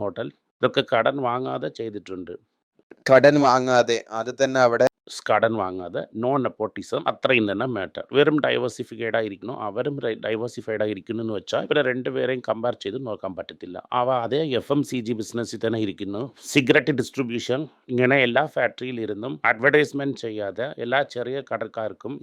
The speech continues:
Speaker 1: സിഗരറ്റ് ഡിസ്ട്രിബ്യൂഷൻ ചെയ്യുന്നു. അതുപോലെ അവൻ എല്ലാ പ്രോഡക്റ്റിനും ഡിസ്ട്രിബ്യൂഷൻ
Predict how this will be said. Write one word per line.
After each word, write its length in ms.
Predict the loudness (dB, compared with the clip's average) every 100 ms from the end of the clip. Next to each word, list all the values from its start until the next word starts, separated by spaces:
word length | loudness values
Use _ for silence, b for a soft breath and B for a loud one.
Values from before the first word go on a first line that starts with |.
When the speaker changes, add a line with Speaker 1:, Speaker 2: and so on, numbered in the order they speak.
| -10
Speaker 1:
സിഗരറ്റ് 320 | -4 -2 -4
ഡിസ്ട്രിബ്യൂഷൻ 460 | -12 -10 -10 -8 -8 -10
ചെയ്യുന്നു. 300 | -10 -10 -8 -2 0
അതുപോലെ 360 | 2 4 2 2
അവൻ 120 | 0 0
എല്ലാ 180 | 0 0 -2
പ്രോഡക്റ്റിനും 480 | -6 -6 -10 -10 -10
ഡിസ്ട്രിബ്യൂഷൻ 500 | -12 -12 -10 -8